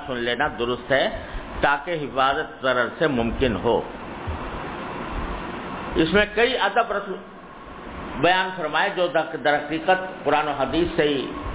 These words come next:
مستنبط ہیں، کہ اگر کہیں کسی کے پاس جاؤ تو اس کو کسی نہ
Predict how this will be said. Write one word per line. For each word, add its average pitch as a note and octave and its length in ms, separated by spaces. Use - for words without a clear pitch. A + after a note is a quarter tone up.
مستنبط C#3+ 560
ہیں، - 180
کہ D#3+ 220
اگر F3+ 220
کہیں F#3+ 360
کسی E3 220
کے E3 120
پاس D#3 400
جاؤ C3 240
تو D#3+ 440
اس G3 120
کو C4 100
کسی A#3+ 300
نہ B3+ 100